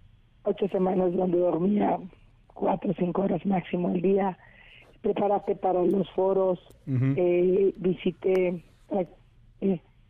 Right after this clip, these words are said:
Speaker 1: veintisiete estados, voy a cerrar con veintinueve estados.
Speaker 2: Ujú.
Speaker 1: Estaré en Guerrero y el día de mañana, el, el sábado en Chiapas, y con esto cerraré esta etapa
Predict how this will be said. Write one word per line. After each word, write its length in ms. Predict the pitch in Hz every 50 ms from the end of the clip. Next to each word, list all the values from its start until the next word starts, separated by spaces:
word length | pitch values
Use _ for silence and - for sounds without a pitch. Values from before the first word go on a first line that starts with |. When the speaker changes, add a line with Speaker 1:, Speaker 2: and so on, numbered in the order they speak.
| _ _ - _ _ - -
Speaker 1:
veintisiete 560 | 196 185 170 - - - - 196 - - 196
estados, 460 | 170 - - 196 190 196 190 196 180
voy 180 | 175 185 185 185
a 80 | 175
cerrar 440 | - - 180 - 196 196 185 170 - -
con 420 | 190 175 170 180 190 185 160 - - - _ _ _ - - _ - - - _ -
veintinueve 560 | 190 190 185 165 - - 196 - - - 180
estados. 460 | 170 - - 180 185 180 185 240 254 - - - - -
Speaker 2:
Ujú. 240 | 123 117 123 139 139 - - _ _ _ _ _ _ _ _ _ -
Speaker 1:
Estaré 280 | - 165 - 196 180 180 185
en 160 | 180 185 175
Guerrero 580 | 151 160 175 165 - - 175 175 175 180 175 170
y 160 | 160 170 180
el 40 | 160
día 160 | 156 165 165
de 100 | 165 165
mañana, 560 | 160 165 160 160 165 165 160 160 165 160 160 - - _ _ - - - - - - - - _ _ -
el, 340 | - 180 175 180 190 190 - -
el 160 | 175 165 -
sábado 260 | 185 180 185 185 180
en 80 | 175 170
Chiapas, 500 | - 208 196 202 196 - 202 220 226 220 - - - _ - _ -
y 140 | - 185 175
con 180 | - 180 175 175
esto 240 | 170 170 - 196 160 -
cerraré 400 | 175 151 160 160 160 165 165 160
esta 160 | - - 165
etapa 480 | 143 - 160 - - - 196 175 165